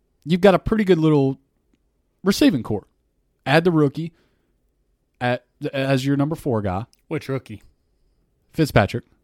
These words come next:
Speaker 1: I mean, obviously.
Speaker 2: I mean, just, just double checking.
Speaker 1: I'm just saying, you're being a smartass over there. Like,
Speaker 2: <laughs>
Speaker 1: the one that we took in the fourth round.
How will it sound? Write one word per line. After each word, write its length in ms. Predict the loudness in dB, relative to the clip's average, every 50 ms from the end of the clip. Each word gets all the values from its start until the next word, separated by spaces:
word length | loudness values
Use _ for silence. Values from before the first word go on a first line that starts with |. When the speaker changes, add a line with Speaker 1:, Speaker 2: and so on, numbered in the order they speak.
| _ _ _ _ _ _ _ _ _ _ _ _ _ -8
Speaker 1:
I 60 | -6 -4
mean, 160 | -4 -2 -4
obviously. 520 | -4 -4 -6 -6 -8 -10 -10 -12 -12 -14 _ _ _ _ _ _ _ _ _ _ _ _ _ _ -20
Speaker 2:
I 40 |
mean, 160 | -18 -16 -16 -16
just, 200 | -18 -20 -20 _ _ _ _ _ _ -20
just 200 | -20 -20 -20 _ _ _
double 180 | -16 -14 -14 -14
checking. 440 | -10 -10 -10 -10 -10 -12 -16 -16 -16 -12
Speaker 1:
I'm 200 | -6 -4 -2 -2 -2
just 140 | -2 0 0
saying, 220 | 2 2 2 2
you're 120 | 0 2
being 140 | 4 4 4
a 40 | 4
smartass 560 | 2 0 4 6 6 8 8 6 2 0 -4
over 140 | -6 -4 -4
there. 240 | -2 -2 -2 -2 -2
Like, 180 | -4 -4 -4 -4
Speaker 2:
<laughs> 760 | -4 -4 -4 -4 -4 -2 -2 -2 0 -2 -6 -4 -2 0 4
Speaker 1:
the 80 | 6 8
one 140 | 8 8
that 60 | 6 6
we 100 | 4 4
took 180 | 4 4 2
in 60 | 2
the 60 | 0 2
fourth 240 | 2 2 4 4
round. 300 | 4 4 4 4 2 0